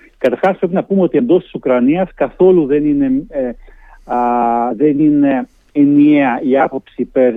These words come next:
της Τουρκίας. Υπάρχουν, ε, πολύ σοβαρές φωνές οι οποίες λένε ακριβώς αυτό το ίδιο πράγμα το οποίο λες και εσύ.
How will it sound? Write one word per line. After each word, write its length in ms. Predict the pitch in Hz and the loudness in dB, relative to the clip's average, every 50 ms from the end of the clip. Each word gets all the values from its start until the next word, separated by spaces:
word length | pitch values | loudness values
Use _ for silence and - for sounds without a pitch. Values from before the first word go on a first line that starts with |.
| - _ _ | -6 _ _
της 220 | - 120 - - _ | -6 -6 -6 -6 _
Τουρκίας. 480 | - 117 98 - - 135 135 120 - | -6 -6 -6 -2 0 2 2 2 0
Υπάρχουν, 480 | - 123 - 135 131 123 - - 127 127 | -4 -4 0 0 0 0 -2 -2 0 0
ε, 140 | 123 117 - - _ - _ _ _ 139 127 123 123 120 117 - _ _ | 0 0 -4 -8 _ -20 _ _ _ -2 -2 0 0 -2 -2 -6 _ _
πολύ 220 | - 147 139 151 | 2 2 2 2
σοβαρές 340 | 143 - 135 127 127 131 123 - - | 0 0 0 0 0 0 -2 -4 -8
φωνές 400 | 131 120 123 127 127 123 - - | -6 -4 -2 -2 -2 -2 -4 -6
οι 60 | - | -8
οποίες 420 | 120 113 101 _ 135 131 127 120 110 | -8 -8 -4 _ 0 2 2 0 0
λένε 260 | 120 123 123 113 120 | 0 0 0 0 -2
ακριβώς 320 | 113 - - 123 131 135 - - | -2 -2 0 0 0 0 -2 -6
αυτό 120 | - - | -16 -8
το 100 | _ 123 | _ -2
ίδιο 120 | 113 120 | -2 -2
πράγμα 380 | 98 - 120 120 110 107 110 107 | -2 0 0 0 0 -2 -6 -6
το 100 | - - | -6 -6
οποίο 260 | 101 - - 120 110 | -8 -4 -2 -2 -2
λες 160 | 107 110 110 - _ | 0 -2 -4 -6 _
και 120 | - 110 | -12 -12
εσύ. 380 | - - - - 302 175 220 | -12 -12 -4 0 2 2 2